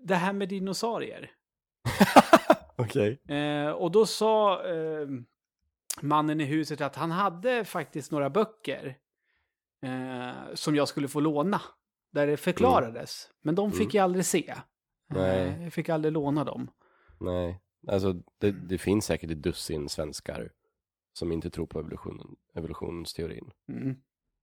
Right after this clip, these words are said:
Speaker 2: Det, det tror jag nog. Men jag, när han säger ett dussin svenskar så antar jag att han bara tar ett arbiträrt lågt nummer för att
Speaker 1: Mm.
Speaker 2: illustrera hur få det är.
Speaker 1: Ja.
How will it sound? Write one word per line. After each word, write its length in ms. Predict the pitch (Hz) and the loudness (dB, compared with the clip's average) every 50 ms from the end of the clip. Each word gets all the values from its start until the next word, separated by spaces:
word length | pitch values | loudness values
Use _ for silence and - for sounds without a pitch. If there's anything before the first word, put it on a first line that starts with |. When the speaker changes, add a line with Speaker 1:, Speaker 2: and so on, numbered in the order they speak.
| _ | _
Speaker 2:
Det, 200 | - 98 92 85 | 0 2 2 2
det 140 | 80 87 87 | 2 0 -4
tror 200 | - - - - | -6 -8 -12 -12
jag 80 | - - | -12 -10
nog. 200 | - - - - _ _ _ | -10 -12 -14 -18 _ _ _
Men 240 | - 87 92 92 90 | -8 -6 -4 -4 -2
jag, 300 | - 95 101 - 101 113 | 0 0 0 0 -2 -4
när 140 | 104 101 95 | 0 4 6
han 160 | 107 107 95 | 6 6 6
säger 240 | - - 95 90 87 | 4 4 4 4 4
ett 120 | 80 87 | 4 2
dussin 340 | 98 92 - - 95 87 82 | 0 -2 0 0 0 0 0
svenskar 440 | - - 87 82 80 - - 87 78 | 2 2 2 2 2 0 -2 -2 -2
så 260 | 76 82 82 76 85 - _ - _ _ _ _ | -2 -6 -10 -12 -12 -16 _ -20 _ _ _ _
antar 320 | - 82 80 - - 90 | 0 0 0 0 0 2
jag 80 | 80 76 | 2 2
att 100 | - - | 0 -2
han 160 | 80 78 78 | -4 -4 -2
bara 180 | 80 80 78 | -2 -2 -4
tar 240 | 80 - 92 82 76 | -2 -2 0 0 0
ett 120 | 73 - - | 0 -2 -4
arbiträrt 500 | 80 78 73 80 - - 82 71 67 - _ _ _ - - _ _ - - - - - - - 98 98 95 | -4 -4 -4 -6 -2 -2 -2 -2 -2 -6 _ _ _ -20 -20 _ _ -16 -14 -14 -14 -14 -16 -16 -14 -12 -8
lågt 320 | 92 90 90 85 - - - | -4 -4 -4 -4 -6 -6 0
nummer 420 | 104 107 104 95 87 82 71 71 | 4 6 6 6 4 2 -2 -4
för 120 | - - | -6 -2
att 40 | - | 0
Speaker 1:
Mm. 100 | 139 131 | 2 2
Speaker 2:
illustrera 340 | 113 107 113 - 78 71 76 | 2 0 -4 -6 -6 -4 -4
hur 100 | 78 87 | -4 0
få 240 | 90 - 180 165 95 | 6 8 8 8 8
det 60 | 73 | 6
är. 220 | 53 - - - - | 2 -4 -8 -12 -8
Speaker 1:
Ja. 180 | - 127 - | -6 -6 -6